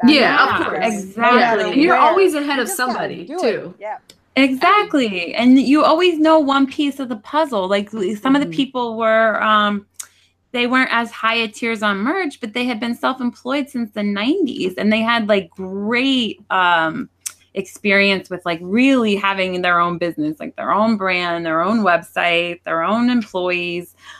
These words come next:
Speaker 3: Um, so it's like they have a lot to offer in that respect. Like, how do you really be an entrepreneur long term and really build up a company and have employees and have a brand? And,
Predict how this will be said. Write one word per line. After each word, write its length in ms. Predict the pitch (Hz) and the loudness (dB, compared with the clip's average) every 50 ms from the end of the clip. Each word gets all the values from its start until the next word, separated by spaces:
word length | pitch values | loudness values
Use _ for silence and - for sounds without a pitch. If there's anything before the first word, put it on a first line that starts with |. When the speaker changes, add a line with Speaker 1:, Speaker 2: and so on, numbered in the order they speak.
| - _ _ - | -20 _ _ -4
Speaker 3:
Um, 360 | 170 170 165 160 160 156 147 | 0 0 2 2 2 0 -4
so 160 | - - 190 | -6 -4 -2
it's 240 | 185 185 185 - - | -2 -2 -4 -4 -4
like 180 | 202 180 - - | -4 -4 -4 -4
they 120 | 202 214 | -4 -2
have 180 | 226 262 277 254 | 0 0 2 2
a 100 | 233 214 | 2 4
lot 240 | 202 190 185 180 | 4 2 2 2
to 100 | - - - | -2 -4 0
offer 300 | - - 143 - - 180 | 0 0 0 0 -2 -4
in 120 | 175 175 170 | -4 -2 -2
that 200 | 180 226 285 - | 0 0 2 0
respect. 440 | - 175 - _ - - - - - | 0 -2 -4 _ -10 -10 -10 -8 -8
Like, 140 | 170 - - | -10 -10 -6
how 220 | - 185 180 208 | -4 -2 -2 0
do 60 | 226 | 0
you 180 | 240 240 214 196 | 0 -2 -2 -2
really 380 | 190 202 202 208 208 208 214 | 0 0 2 2 4 2 2
be 140 | 208 208 196 | 0 0 -2
an 80 | 190 185 | -2 -2
entrepreneur 600 | 185 185 180 - 175 170 - 185 180 180 175 175 | -2 -4 -4 -8 -12 -14 -10 -6 -4 -2 -2 -2
long 280 | 170 170 165 165 165 160 | 0 0 0 0 0 -2
term 380 | - - - 165 160 156 151 | -4 -4 -2 -2 -2 -2 -2
and 220 | 151 151 156 160 165 | -4 -6 -8 -4 0
really 320 | 190 196 190 190 190 190 | 0 2 2 2 2 0
build 300 | 190 185 185 180 175 175 | 0 0 0 0 2 0
up 80 | 170 170 - | -2 -2 -2
a 80 | 175 | -6
company 640 | 170 - - 165 160 - - 175 165 160 160 160 156 | -6 -6 -6 -6 -6 -8 -10 -8 -6 -2 -2 0 -2
and 240 | 151 - - - - - - | -2 -4 -8 -12 -14 -14 -10
have 280 | - 185 175 180 180 | -4 0 0 0 0
employees 680 | 185 180 180 170 _ - 170 165 165 160 156 156 156 156 - | -2 -6 -8 -10 _ -8 -6 -6 -6 -6 -6 -8 -10 -10 -12
and 140 | 160 135 - | -18 -20 -18
have 240 | - 180 180 185 180 | -6 -2 -2 0 0
a 60 | 185 | -2
brand? 600 | 175 170 _ 175 170 165 160 156 151 151 156 - | -6 -6 _ -6 -4 -4 -2 -4 -4 -4 -6 -8
And, 180 | 156 156 - - | -10 -10 -12 -12